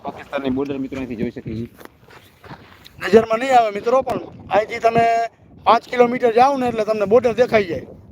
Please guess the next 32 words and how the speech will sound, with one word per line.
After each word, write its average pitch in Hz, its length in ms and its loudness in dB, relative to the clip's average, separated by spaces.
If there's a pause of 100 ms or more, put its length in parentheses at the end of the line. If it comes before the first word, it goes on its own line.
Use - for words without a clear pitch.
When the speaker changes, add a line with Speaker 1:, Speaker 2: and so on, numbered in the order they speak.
(3000)
Speaker 2:
ટિકિટનો 240 440 2
ભાવ 240 280 2
શું 262 160 -2
છે? 220 80 -2
અરે 269 200 2
ભાઈ, 277 140 2
સો 311 200 6
રૂપિયા 277 280 0
ખાલી. 196 260 0 (320)
અને 208 120 0
એમાંય 262 180 2
તમને 269 320 0
બસ 254 240 0
લઈને 269 240 4
આવે 277 160 2
ને 247 60 -2
બસ 254 160 2
મૂકી 254 260 -2
જાય 208 140 2
સો 226 160 4
રૂપિયામાં. 170 400 -4
Speaker 1:
રહેવાનું, 127 480 -4 (140)
રહેવાનું. - 380 -14
જો 147 120 -12
રહેવાનું. 135 320 -8 (760)
Speaker 2:
રહેવાનું 214 340 2
નહીં. 247 180 -2 (1300)
Speaker 1:
હા, 123 100 -6
લે, 120 100 -12
કોમેન્ટ - 520 -14
છે. - 280 -20
Speaker 2:
ટિકિટ - 300 -6